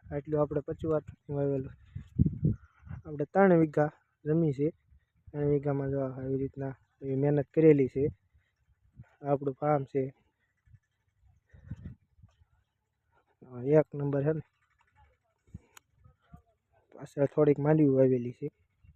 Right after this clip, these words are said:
મગફળી વાવેલી છે. આવી મહેનત કરી છે આપણે ખેડૂતના દીકરાની મહેનત સારી કરી છે.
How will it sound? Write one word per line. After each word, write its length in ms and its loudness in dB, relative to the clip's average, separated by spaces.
મગફળી 640 4
વાવેલી 320 4
છે. 340 -4
આવી 220 6
મહેનત 380 2
કરી 200 0
છે 140 -12
આપણે 220 -4
ખેડૂતના 580 -6
દીકરાની 420 -6
મહેનત 400 -4
સારી 220 -6
કરી 260 -4
છે. 80 -18